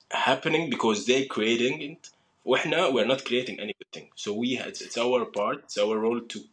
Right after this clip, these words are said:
start create something. And I will give you the mic with the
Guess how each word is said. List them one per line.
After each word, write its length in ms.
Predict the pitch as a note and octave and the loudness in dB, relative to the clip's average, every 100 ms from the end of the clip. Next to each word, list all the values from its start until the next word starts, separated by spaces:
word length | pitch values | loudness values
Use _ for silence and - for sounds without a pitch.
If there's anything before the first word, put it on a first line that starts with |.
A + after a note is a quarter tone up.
| _ _ | _ _
start 420 | - - G#2+ G2+ | -10 -2 -2 -4
create 240 | G2+ G2 - | -6 -6 -4
something. 400 | G#2 A2 D3 D#3+ - - - - | -6 -6 -8 -10 -14 -14 -14 -8
And 240 | G2+ G2+ | -4 -2
I 80 | G2 | -2
will 240 | G2 F#2 F#2+ G#2+ | -2 -4 -4 -4
give 120 | A#2 | -2
you 100 | A#2 | -2
the 100 | G#2+ | -2
mic 360 | G#2+ A2 A2 | -2 -2 -4
with 220 | F#2+ F#2 E2+ - | -4 -4 -6 -10
the 160 | F2+ | -8